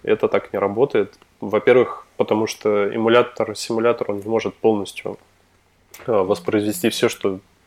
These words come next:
происходит на девайсе, там всё равно есть какие-то свои костыли, какие-то свои особенности, которые где-то работают, где-то не работают, и, условно говоря, там, поймав баг на симуляторе, вообще совершенно не факт, то, что он будет на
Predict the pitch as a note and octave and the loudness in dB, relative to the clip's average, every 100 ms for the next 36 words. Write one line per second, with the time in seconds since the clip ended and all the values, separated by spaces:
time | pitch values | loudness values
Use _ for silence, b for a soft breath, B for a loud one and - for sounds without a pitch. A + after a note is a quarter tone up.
0 | _ _ A2+ A2 - A2 G#2+ G2+ G2 C3 | _ _ 0 2 4 2 2 2 4 4
1 | - G#2 - G2+ F#2+ - - A2 A2+ G#2 | 2 -6 -4 -6 -6 -2 2 4 2 0
2 | - A2 G#2+ - G#2+ A2 G#2+ - G#2 A2 | -2 -2 -2 -2 2 2 2 -6 -4 -2
3 | D3 A2 G#2 - F#2+ F#2+ - B2+ B2+ G#2 | -2 -4 -8 -4 -4 -2 0 0 0 -4
4 | - - - A2 F#2+ - B B B B | -6 -6 0 2 0 -4 B B B B
5 | B B B - A2 B2+ B2+ B2 C3 B2 | B B B -4 4 4 6 6 6 4
6 | A2 A2 B2 A2+ G#2+ G2+ G#2+ D3 A2+ G2 | 2 2 2 6 6 6 6 6 4 -2
7 | - A2 G2+ - A2+ G#2+ G2+ G2 G2 F#2+ | -2 -2 -2 0 0 0 2 2 2 0
8 | F#2+ A2+ A2+ A#2 A2 A2 - G#2+ - A#2 | -2 2 6 4 6 2 2 -2 0 2
9 | A#2 B2 A#2+ G#2 G2+ - A2+ - G2 - | 6 6 4 4 4 4 0 0 -2 -2
10 | G2 G2 - G#2 - - - G2+ G#2 G2+ | -6 -4 -2 0 -2 -6 -6 -4 -2 -4
11 | - G2 G2 F#2+ | -4 -2 -2 -2